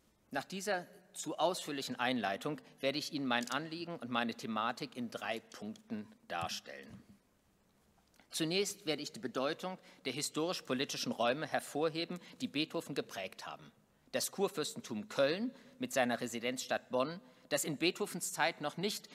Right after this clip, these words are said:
die vom ambitionierten Preußen annektierte Rheinprovinz war, sondern ein stolzer und historisch einflussreicher Teilstaat des Heiligen Römischen Reiches. Ein Ort aufgeklärten Denkens, in den die neue kantische Philosophie Einzug hielt,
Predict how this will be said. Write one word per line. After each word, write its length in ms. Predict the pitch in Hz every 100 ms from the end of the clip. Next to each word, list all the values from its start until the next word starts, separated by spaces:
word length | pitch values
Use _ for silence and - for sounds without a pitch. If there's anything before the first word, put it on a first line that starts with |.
| -
die 80 | 135
vom 200 | - 123
ambitionierten 800 | 143 135 139 - 123 151 - 120
Preußen 560 | - 135 143 - 151 139
annektierte 640 | 127 123 - 139 - 101
Rheinprovinz 640 | 123 143 - 143 156 156
war, 240 | 147 151 156 - -
sondern 280 | - 123 131
ein 160 | 120
stolzer 600 | 117 - 127 143 - 170 156 -
und 120 | 127
historisch 500 | - 120 135 123 135 -
einflussreicher 800 | 120 143 143 - 117 110 110 -
Teilstaat 640 | - 117 131 - 123 127 - -
des 220 | 131 -
Heiligen 300 | 113 120 117
Römischen 400 | 113 107 110 107
Reiches. 560 | 85 80 - - - - _ _
Ein 200 | - 127 -
Ort 360 | 131 156 - - - -
aufgeklärten 800 | 127 143 - 139 127 123 - 107
Denkens, 540 | 135 160 - 175 -
in 160 | - 123
den 180 | 131 123
die 100 | 110
neue 340 | 123 131 156
kantische 560 | - - 151 - - 135
Philosophie 760 | - 127 113 123 - 127 139 - -
Einzug 460 | 117 117 - 101 -
hielt, 320 | 107 127 147